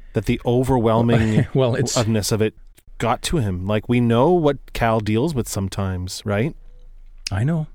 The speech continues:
Speaker 2: I know. I just, yeah, I wasn't expecting, like, him to be totally shut down.
Speaker 1: Mm-hmm.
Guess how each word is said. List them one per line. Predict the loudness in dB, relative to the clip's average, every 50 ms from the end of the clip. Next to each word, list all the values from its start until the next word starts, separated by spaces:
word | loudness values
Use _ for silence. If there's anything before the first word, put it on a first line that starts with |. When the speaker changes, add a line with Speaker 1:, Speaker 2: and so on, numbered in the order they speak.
| -20 -12 -6
Speaker 2:
I | -4 -2 0
know. | 0 0 -2 -4 -6 -10 -18 -20 -20 _ -20 -20 -20 -20 -20 _ _
I | -2 0
just, | 0 0 -2 -4 -6 -14 -20 -20 -20 -20 -20 -20 -20 -20 -20 -20 _ _ _ _ _ _ _ -20 -20 -20 -20 -20 -20 -20 -20 -20 -20 -20 -20 -20 -20 -20 -20 -20 -20 -20 -20 -20 -20 -20 -20 -20 -20 -20 -20 _ -20 -20 -20 -14 -14 -14 -6 -4
yeah, | -2 0 0 2
I | 0
wasn't | 0 2 2 2 2 2 0
expecting, | 0 -2 -2 -2 -2 -2 0 0 -2 -2
like, | -2 -4 -2
him | -2 -2 -2 0 -2
to | -2
be | -4 -4
totally | -6 -8 -4 -4 -2 -2 0 -2
shut | -2 -2 -4 -4 -4 -4 -4
down. | -4 -4 -2 -2 -2 -2 -2
Speaker 1:
Mm-hmm. | -2 -2 -4 -4 -4